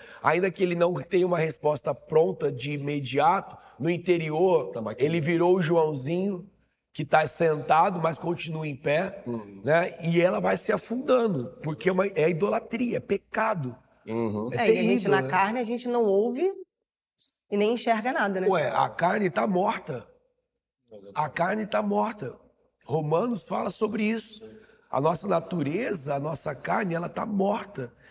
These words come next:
Speaker 1: Então ela não enxerga, ela não vê, ela não ouve.
Speaker 3: É.
Speaker 1: Por isso que a gente precisa do Espírito vivificante,
Speaker 2: Uhum.
Speaker 1: né? Mas alguns, por causa do pecado, têm se entregado pra, pra essas coisas pecaminosas.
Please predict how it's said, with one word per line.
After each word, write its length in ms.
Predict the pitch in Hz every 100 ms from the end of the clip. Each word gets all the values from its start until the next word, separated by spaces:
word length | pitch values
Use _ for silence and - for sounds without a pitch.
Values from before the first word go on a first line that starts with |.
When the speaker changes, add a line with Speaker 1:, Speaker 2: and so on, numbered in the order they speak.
| -
Speaker 1:
Então 320 | 139 135 190
ela 180 | 214 208 220
não 160 | 240
enxerga, 440 | 240 - 202 190 151
ela 140 | 151
não 180 | 160 196
vê, 260 | 135 170
ela 160 | 156 135
não 200 | 156 220
ouve. 480 | 208 202 175 127 - 165
Speaker 3:
É. 140 | 170 190
Speaker 1:
Por 140 | 160
isso 140 | 175
que 60 | 220
a 20 |
gente 100 | 196
precisa 320 | 208 196 170
do 120 | 165 180
Espírito 580 | - - 190 220 - 143
vivificante, 1700 | 123 202 247 175 226 220 - 233 - - 180 170 165 - 123 - -
Speaker 2:
Uhum. 480 | 127 123 117 113 123
Speaker 1:
né? 380 | 123 156 180 - - - -
Mas 260 | 139 139
alguns, 500 | 156 147 139 226 240
por 180 | - 165
causa 260 | 156 156 151
do 100 | 147
pecado, 580 | 165 147 - 190 160
têm 420 | - 160 175 190 - _ _
se 180 | - 139
entregado 680 | 160 160 156 139 156 185 180
pra, 400 | - 165 147 - - -
pra 120 | - 143
essas 320 | 135 165 -
coisas 640 | 147 156 196 190 175 - - - -
pecaminosas. 1040 | 160 175 160 165 147 151 202 208 214 -